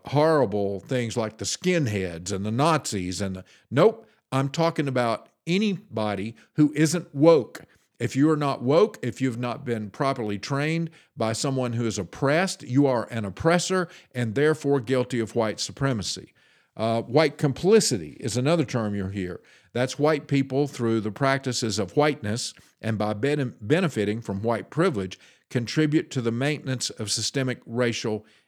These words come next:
injustice. White equilibrium, it's the belief system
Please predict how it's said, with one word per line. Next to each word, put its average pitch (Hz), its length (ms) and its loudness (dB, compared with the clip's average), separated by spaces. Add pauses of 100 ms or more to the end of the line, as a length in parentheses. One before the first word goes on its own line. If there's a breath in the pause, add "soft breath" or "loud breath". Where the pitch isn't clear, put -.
(120 soft breath)
injustice. 113 680 -2 (360 soft breath)
White 147 380 2
equilibrium, 151 920 2
it's - 180 -6
the 120 80 -2
belief 123 380 0
system 151 500 -2